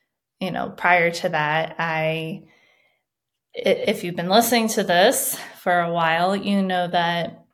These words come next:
I was pretty crazy exercise. I was a pretty crazy exercise queen, like,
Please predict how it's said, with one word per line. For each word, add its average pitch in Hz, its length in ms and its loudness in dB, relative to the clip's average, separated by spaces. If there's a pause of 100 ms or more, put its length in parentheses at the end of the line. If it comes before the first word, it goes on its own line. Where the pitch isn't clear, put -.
(340)
I 180 200 2
was 185 380 -4
pretty 233 760 0 (200)
crazy 196 680 -2
exercise. 180 840 0
I 180 100 2
was 175 140 -6
a 165 60 -6
pretty 202 300 -4
crazy 185 420 -2
exercise 190 600 -4
queen, 208 460 -2
like, 170 400 -2